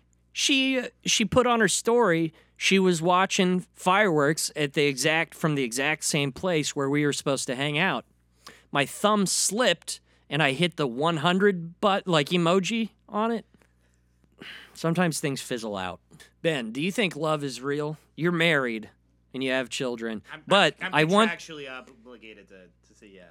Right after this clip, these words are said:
Speaker 1: Yeah, but wink if he
Speaker 2: Yeah, I,
Speaker 1: winked.
Speaker 2: I, I believe in love. I believe in
Speaker 1: Right.
Speaker 2: love.
Speaker 1: That wasn't convincing.
Speaker 2: <laughs> It's hard, man,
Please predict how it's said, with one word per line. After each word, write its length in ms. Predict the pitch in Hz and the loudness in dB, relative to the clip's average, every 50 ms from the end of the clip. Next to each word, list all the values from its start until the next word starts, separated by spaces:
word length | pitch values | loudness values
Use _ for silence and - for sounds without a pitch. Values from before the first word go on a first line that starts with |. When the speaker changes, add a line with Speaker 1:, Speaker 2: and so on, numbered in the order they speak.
| _ - | _ -4
Speaker 1:
Yeah, 220 | 165 160 147 139 | 0 2 2 2
but 160 | 131 131 127 | 0 -2 -6
wink 460 | 113 131 160 175 190 185 175 - - - | -4 -2 0 2 2 2 0 -2 -6 -6
if 440 | - 147 147 143 131 - - - - _ _ _ _ _ _ _ _ _ _ _ _ _ _ _ _ _ _ _ _ _ _ _ _ _ _ _ | -2 0 0 0 -2 -4 -12 -18 -20 _ _ _ _ _ _ _ _ _ _ _ _ _ _ _ _ _ _ _ _ _ _ _ _ _ _ _
he 140 | - 165 | 4 4
Speaker 2:
Yeah, 80 | 185 190 | 6 6
I, 20 | |
Speaker 1:
winked. 480 | 196 214 240 247 190 - - 196 - - | 6 6 6 6 6 4 0 -6 -4 -4
Speaker 2:
I, 20 | |
I 40 | 285 | -6
believe 340 | 294 294 277 247 233 196 180 | -6 -6 -10 -10 -10 -10 -12
in 120 | 170 143 | -14 -16
love. 240 | 131 117 107 104 - - | -16 -18 -20 -20 -20 -14
I 80 | - 190 | -14 -14
believe 200 | 190 175 156 143 | -12 -10 -8 -4
in 40 | 160 | -2
Speaker 1:
Right. 240 | 180 180 156 131 - | 0 0 0 0 -4
Speaker 2:
love. 160 | - - - _ _ _ _ _ _ _ _ _ _ _ _ _ _ _ _ _ _ _ _ _ _ _ _ _ _ _ _ _ _ _ _ _ _ _ _ _ _ _ _ _ _ _ _ | -8 -14 -20 _ _ _ _ _ _ _ _ _ _ _ _ _ _ _ _ _ _ _ _ _ _ _ _ _ _ _ _ _ _ _ _ _ _ _ _ _ _ _ _ _ _ _ _
Speaker 1:
That 120 | - 123 120 | -12 -10 -8
wasn't 280 | 123 117 104 98 87 | -8 -8 -10 -10 -12
convincing. 500 | - 92 90 90 98 95 - - - - - | -14 -18 -16 -16 -16 -18 -18 -20 -20 -20 -20
Speaker 2:
<laughs> 40 | _ _ _ _ _ _ _ _ - _ - - - 233 - _ _ _ _ _ _ _ _ _ _ _ _ _ _ _ _ _ _ _ _ _ _ - _ _ _ _ _ _ - | _ _ _ _ _ _ _ _ -20 _ -20 -20 -20 -20 -20 _ _ _ _ _ _ _ _ _ _ _ _ _ _ _ _ _ _ _ _ _ _ -20 _ _ _ _ _ _ -20
It's 140 | 175 196 - | -20 -20 -16
hard, 360 | - 185 185 202 - 180 156 117 | -14 -14 -12 -12 -14 -16 -18 -20
man, 240 | 117 113 127 139 | -20 -20 -20 -20